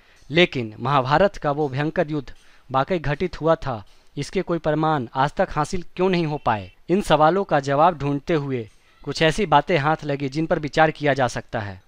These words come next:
कुरुक्षेत्र के युद्ध में मारे गए सैनिकों और योद्धाओं के शव या अस्थियां इसलिए हासिल नहीं हुई होंगी क्योंकि आज के दौर में भले ही मारे गए दुश्मनों के शव से दुर्व्यवहार किया जाता हो, लेकिन पहले ऐसा नहीं होता था।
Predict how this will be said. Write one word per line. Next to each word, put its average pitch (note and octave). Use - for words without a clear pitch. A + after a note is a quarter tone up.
कुरुक्षेत्र F#3+
के E3
युद्ध E3
में D3+
मारे C#3+
गए D#3
सैनिकों D#3+
और C#3+
योद्धाओं C#3+
के E3+
शव D#3
या C#3+
अस्थियां D#3
इसलिए F#3+
हासिल D#3+
नहीं D#3+
हुई D3+
होंगी D3
क्योंकि F#3+
आज F3+
के E3
दौर E3
में D#3+
भले D#3
ही E3
मारे D3+
गए D3
दुश्मनों D3+
के D#3+
शव D#3+
से C3
दुर्व्यवहार E3
किया D#3+
जाता C#3
हो, B2+
लेकिन E3
पहले D#3
ऐसा D3+
नहीं D3+
होता D3+
था। G#2+